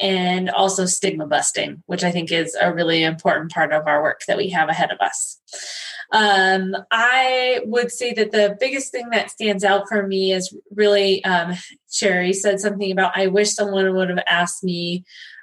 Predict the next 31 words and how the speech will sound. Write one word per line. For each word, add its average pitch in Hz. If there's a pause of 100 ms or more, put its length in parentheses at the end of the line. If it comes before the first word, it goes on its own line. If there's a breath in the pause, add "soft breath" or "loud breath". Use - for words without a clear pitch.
(140)
um, 165
a 185
more 180
detailed 170
question." 156
And 180
then 170
as 175
we're 175
going 180
through 208
this, 190
folks 196
are 180
talking 175
about 160
screening, 196
and 175
really 226
that's 190
what 190
those 170
screeners 180
are. 170
I 165
think 175
Kelsey 175
even 170
used 165
the 175
phrase, 160